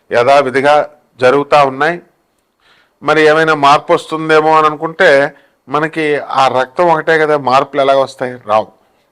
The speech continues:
మొదట ఉన్న బుద్ధులే లాస్ట్ వరకు ఉంటాయి మనకి. కాబట్టి విత్తనం ఒకటైతే చెట్టు ఒకటి వస్తుందా అనేటటువంటి సామెత ఉంది. కాబట్టి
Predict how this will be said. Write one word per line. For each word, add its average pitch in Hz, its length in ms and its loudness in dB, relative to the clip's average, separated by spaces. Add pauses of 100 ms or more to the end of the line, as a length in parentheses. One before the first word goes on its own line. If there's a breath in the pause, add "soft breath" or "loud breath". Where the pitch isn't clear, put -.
(380 soft breath)
మొదట 120 240 -6
ఉన్న 151 180 -2
బుద్ధులే 151 440 -2
లాస్ట్ 131 340 -2
వరకు 123 280 -8
ఉంటాయి 90 380 -20
మనకి. - 260 -20 (1000)
కాబట్టి 143 680 -2 (260)
విత్తనం 175 840 -2
ఒకటైతే 156 600 -2 (140)
చెట్టు 147 200 -4
ఒకటి 151 280 -2
వస్తుందా 135 440 -6
అనేటటువంటి 135 680 -6
సామెత 135 500 -8
ఉంది. 110 180 -16
కాబట్టి 123 560 -8